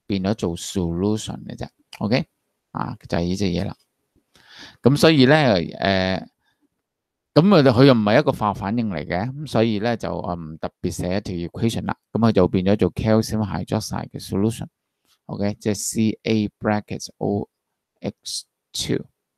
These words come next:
好，噉呢隻嘢呢，你哋喺form one嘅時候已經開始學啦。原來佢遇到C O two呢，就會turn milky嘅。點解呢？原來就進行以下嘅化反應啦，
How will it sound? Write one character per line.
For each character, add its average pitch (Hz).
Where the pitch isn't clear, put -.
好， 254
噉 240
呢 247
隻 -
嘢 139
呢， 180
你 123
哋 110
喺 123
form 151
one 139
嘅 131
時 107
候 90
已 95
經 117
開 127
始 120
學 104
啦。 101
原 120
來 120
佢 120
遇 123
到 117
C 156
O 156
two 143
呢， 139
就 123
會 107
turn 143
milky 127
嘅。 101
點 214
解 98
呢？ 143
原 104
來 98
就 98
進 104
行 82
以 87
下 90
嘅 95
化 92
反 92
應 110
啦， 104